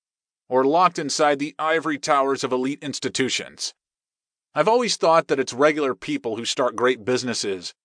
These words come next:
and regular people who become the most sought-after venture capitalists.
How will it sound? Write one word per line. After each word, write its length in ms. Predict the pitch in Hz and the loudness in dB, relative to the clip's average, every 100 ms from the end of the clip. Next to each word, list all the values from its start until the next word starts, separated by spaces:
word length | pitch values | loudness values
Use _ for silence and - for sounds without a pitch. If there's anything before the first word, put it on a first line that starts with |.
| _ _ | _ _
and 160 | 131 123 | -4 2
regular 380 | 151 165 151 131 | 2 4 2 2
people 440 | 175 190 135 113 - _ _ | 0 -2 0 0 -2 _ _
who 80 | 156 | -2
become 380 | 156 143 170 160 | -2 0 -2 -2
the 60 | |
most 320 | 156 151 - - | -2 -2 -4 -6
sought-after 580 | - 180 165 151 - 131 | 0 2 4 2 2 0
venture 300 | 143 135 120 | 0 -2 -2
capitalists. 840 | 139 131 117 90 - - - | 2 2 0 -8 -10 -12 -12